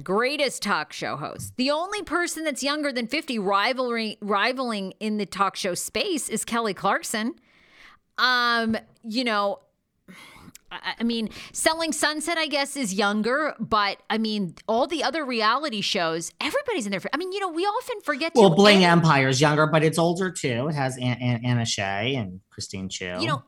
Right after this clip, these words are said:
Speaker 1: we forget M J. M J's almost fifty from Shaw's. Now, I know Shaw's has been canceled, but I mean, I think it's this thing that, that, eh,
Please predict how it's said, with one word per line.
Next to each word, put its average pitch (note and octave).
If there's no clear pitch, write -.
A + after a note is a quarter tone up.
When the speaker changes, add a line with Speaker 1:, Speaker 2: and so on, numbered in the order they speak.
Speaker 1:
we E4
forget E4+
M C#4+
J. E3+
M -
J's C5
almost G3+
fifty E3+
from F#3+
Shaw's. C4+
Now, G3+
I G3+
know F#3+
Shaw's D3+
has D#3
been C3
canceled, C#3
but -
I E4+
mean, E4
I E4
think G#4
it's -
this D4+
thing C4
that, B3
that, G#3+
eh, D3+